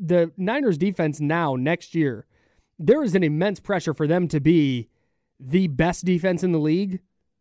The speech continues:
or one of the two best defenses in the league. They can't, again, be like, "Yeah, they're good, but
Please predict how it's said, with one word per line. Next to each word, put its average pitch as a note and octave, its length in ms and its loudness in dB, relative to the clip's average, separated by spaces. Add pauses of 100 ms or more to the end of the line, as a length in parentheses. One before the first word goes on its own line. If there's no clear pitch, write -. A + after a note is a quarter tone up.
(160)
or E3 140 0
one D3+ 240 0
of F3 120 0
the E3 100 0
two F#3 200 0
best E3 300 0
defenses E3+ 480 -2
in E3+ 120 0
the D3+ 60 0
league. D3+ 380 -2 (880)
They F#3 200 4
can't, B3+ 320 -4 (160)
again, F#3 440 0
be D#3+ 160 0
like, D3 260 -2
"Yeah, C4 200 -2
they're G#3 160 0
good, E3 480 0
but C#3 300 -2